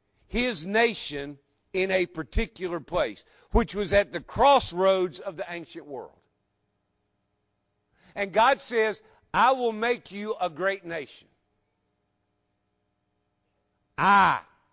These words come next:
will make you a great nation. And I will bless you and make your name great.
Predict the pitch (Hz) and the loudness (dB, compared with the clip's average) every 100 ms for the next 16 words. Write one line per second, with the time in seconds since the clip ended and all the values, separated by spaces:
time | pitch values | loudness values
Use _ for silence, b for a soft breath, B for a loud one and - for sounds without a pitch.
0 | _ 135 151 139 139 135 107 - 110 85 | _ -10 -8 -6 -8 -10 -12 -20 -20 -20
1 | 80 _ _ _ _ _ 117 117 113 85 | -20 _ _ _ _ _ -16 -12 -14 -14
2 | 98 78 - 78 _ _ _ _ _ _ | -20 -20 -20 _ _ _ _ _ _ _
3 | _ _ _ _ _ _ _ _ _ _ | _ _ _ _ _ _ _ _ _ _
4 | _ _ 180 180 - 180 208 220 233 226 | _ _ -10 -8 -4 2 4 6 6 4
5 | - _ 180 202 180 208 220 - - 135 | 0 _ -4 -2 0 0 0 -4 -14 -18
6 | 85 _ _ _ _ _ _ _ - 175 | -20 _ _ _ _ _ _ _ -12 -8
7 | 175 170 196 226 - 220 226 208 202 202 | -8 -4 -4 -4 -6 -8 -6 -4 -4 -4
8 | 175 185 156 | -4 -2 -2